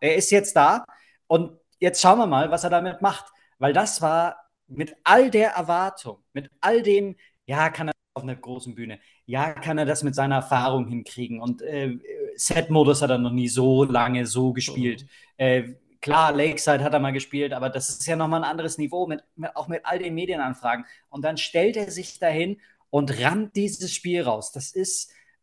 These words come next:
Speaker 1: ich habe es versucht, auf Twitter irgendwie mal meine, meine Gedanken zu fassen und ich habe geschrieben, das ist wahrscheinlich der Moment, als Lewis Hamilton in der Formel eins angekommen ist und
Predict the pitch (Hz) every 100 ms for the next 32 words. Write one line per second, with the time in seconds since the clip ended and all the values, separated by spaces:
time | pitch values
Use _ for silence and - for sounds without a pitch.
0 | _ - 170 - - 135 175 - 147 185
1 | - - 185 214 185 - 180 202 180 175
2 | 165 165 156 147 151 147 123 139 143 185
3 | 165 151 185 220 202 - 139 147 151 151
4 | 165 - _ - - 175 180 180 - _
5 | 151 139 202 - - - - 165 175 185
6 | 202 - _ _ - 170 185 175 175 196
7 | - 160 - - - 151 170 175 180 202
8 | 202 123 113 117 - 120 113 113 120 117
9 | 117 120 113 113 123 139 135